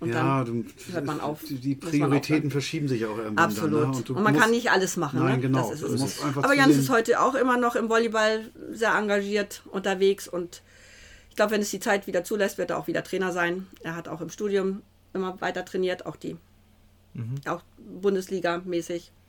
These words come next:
Speaker 2: Naja, gerade wenn du das einmal angelegt hast, ne, wenn du dich einmal in Form gebracht hast, ist es ja leichter, das zu halten,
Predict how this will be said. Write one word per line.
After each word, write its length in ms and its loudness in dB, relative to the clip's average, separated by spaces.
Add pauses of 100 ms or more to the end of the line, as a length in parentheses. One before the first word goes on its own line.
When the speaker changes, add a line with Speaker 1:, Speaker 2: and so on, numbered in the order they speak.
(680)
Speaker 2:
Naja, 200 0
gerade 280 0
wenn 120 2
du 60 0
das 140 -6
einmal 220 -4
angelegt 480 0
hast, 220 -8
ne, 100 2
wenn 120 0
du 40 -4
dich 180 -8
einmal 220 0
in 80 -4
Form 280 0
gebracht 300 -2
hast, 120 -6
ist 120 -6
es 100 -4
ja 100 0
leichter, 380 0
das 180 -6
zu 160 -6
halten, 420 2